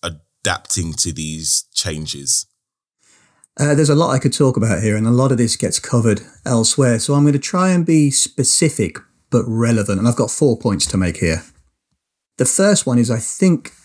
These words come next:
Speaker 2: one of the biggest trends and issues is that manufacturing has a P R problem. Uh, we have a relevance problem. Not that we're not relevant, but the perception of it. Uh, I sit on the strategic advisory board of a com-, of a, uh, organization called Interact, and Interact are trying to bring together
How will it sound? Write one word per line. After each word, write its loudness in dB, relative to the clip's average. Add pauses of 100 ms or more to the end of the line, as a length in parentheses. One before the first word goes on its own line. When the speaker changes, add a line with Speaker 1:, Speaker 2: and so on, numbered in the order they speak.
(360)
Speaker 2:
one 2
of 4
the 4
biggest 0
trends 0
and 0
issues 0
is 0
that -6
manufacturing 0
has 2
a 2
P 2
R 2
problem. -2 (280)
Uh, -2
we 2
have 0
a 0
relevance 0
problem. -2
Not 2
that 2
we're 0
not 0
relevant, -2 (200)
but 0
the 0
perception 0
of 0
it. -8 (1160)
Uh, 0
I 2
sit 2
on 2 (220)
the 4
strategic 0
advisory 0
board 0
of -4
a -6
com-, -2
of 0
a, 0 (240)
uh, 0
organization 0
called -4
Interact, 0
and 0
Interact 0
are -2
trying 0
to 0
bring 2
together -2